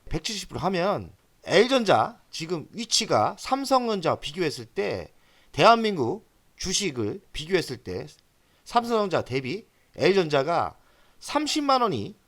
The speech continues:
적정가가 맞습니다. 이해되셨나요? 그만큼 삼성전자가 십 조를 벌였다 해도 시가총액이 오백이십 조가 되기 때문에 L전자 시가총액 십팔 조는 매우 싼 거예요.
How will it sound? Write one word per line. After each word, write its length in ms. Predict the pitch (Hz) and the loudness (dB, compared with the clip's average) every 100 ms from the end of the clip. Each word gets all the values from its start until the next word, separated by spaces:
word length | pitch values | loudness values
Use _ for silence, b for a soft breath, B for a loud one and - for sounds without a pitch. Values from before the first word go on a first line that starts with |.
| _ | _
적정가가 720 | - 147 - 180 151 143 220 - _ _ _ | -4 -4 -2 -2 0 -2 -2 -8 _ _ _
맞습니다. 680 | - - 185 143 87 - _ _ _ _ _ _ | -10 -8 -6 -6 -6 -12 _ _ _ _ _ _
이해되셨나요? 1120 | - 185 175 - - 143 214 196 170 127 196 - | -8 2 2 2 -6 -2 0 0 0 -2 -4 -12
그만큼 640 | - 185 185 196 214 127 78 b b b b b | -2 2 2 2 -2 -2 -6 b b b b b
삼성전자가 880 | - 285 277 262 220 170 113 104 - | -2 2 4 2 2 2 2 0 -6
십 260 | - - - | -12 -12 -10
조를 360 | 240 247 151 - | -4 0 0 -2
벌였다 340 | 151 190 - | -2 -2 0
해도 500 | 143 147 135 95 139 | 0 0 -4 -6 -6
시가총액이 800 | - - 233 220 165 127 120 113 - | -8 -6 -4 -4 -4 -4 -6 -8 -6
오백이십 800 | - 190 202 139 _ 180 180 - | -2 2 2 0 _ -8 -8 -4
조가 160 | 170 | -2
되기 160 | 117 110 | 0 -2
때문에 560 | - 104 101 160 104 76 | -6 -8 -6 -6 -6 -8
L전자 420 | - 160 240 240 185 | 2 4 4 0 -2
시가총액 680 | - - 240 - 151 - - | -4 -4 -6 -4 -6 -8 -10
십팔 360 | - - 233 | -12 -6 -6
조는 380 | - 151 180 98 b b | -4 -6 -6 -10 b b
매우 540 | - 135 220 226 147 - _ _ | -4 2 4 2 -2 -6 _ _
싼 380 | - - 247 285 | -10 -6 -4 -2
거예요. 380 | 285 233 92 | -2 -2 -4